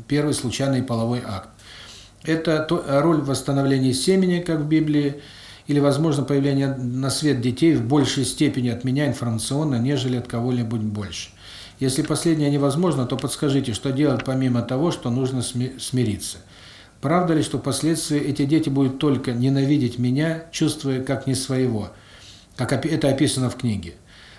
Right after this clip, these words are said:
Вы сказали, что само явление телегонии существует, но неправильно преподносится. Объясните, пожалуйста, как правильно его понимать и насколько реально в дальнейшем отсутствие внутреннего тёплого контакта с детьми, так как я считаю, что без него в воспитании ребёнка придётся говорить с трудом.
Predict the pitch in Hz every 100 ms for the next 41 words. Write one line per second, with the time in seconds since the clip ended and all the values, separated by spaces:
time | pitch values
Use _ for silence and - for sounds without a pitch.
0 | - 156 160 180 160 147 123 139 - 156
1 | 175 160 160 151 135 143 143 160 170 151
2 | - 139 151 123 139 117 113 131 131 147
3 | 151 135 131 127 127 127 110 110 101 117
4 | 131 147 160 120 120 113 127 113 117 131
5 | 120 123 123 117 117 107 117 123 170 165
6 | 120 117 135 127 123 147 170 160 139 143
7 | 143 143 135 120 - 139 - 135 113 143
8 | - 127 117 110 147 135 123 113 117 135
9 | 120 123 110 117 110 95 - - - -
10 | - - - - - 131 131 135 120 127
11 | 131 113 127 120 117 127 170 147 123 131
12 | 127 127 120 123 151 143 123 104 117 131
13 | 131 107 117 120 - - 113 95